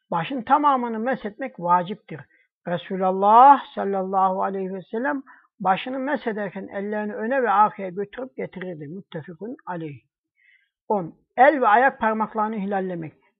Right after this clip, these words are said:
Zira hadiste abdeste suyu ulaştır ve parmaklar arasını hilalle buyurulmuştur. On bir. Teyamin, yani el ve ayakları yıkamaya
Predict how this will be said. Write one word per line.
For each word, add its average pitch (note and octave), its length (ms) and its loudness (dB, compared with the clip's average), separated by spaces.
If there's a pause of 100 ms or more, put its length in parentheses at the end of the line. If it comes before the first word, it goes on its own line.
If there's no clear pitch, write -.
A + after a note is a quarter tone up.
Zira A#3+ 380 0
hadiste G3 520 -2
abdeste G#3 560 -2
suyu A3 260 -10
ulaştır A#3 560 -4
ve A#3+ 100 -2
parmaklar G#3 540 -2
arasını A#3 320 -4
hilalle G3+ 520 -4
buyurulmuştur. G3 800 -8 (960)
On G3 280 -4
bir. B3+ 200 -6 (520)
Teyamin, G3 600 4 (260)
yani G#3+ 400 6
el B3+ 280 2
ve G3 60 0
ayakları G3 600 0
yıkamaya G3+ 960 -2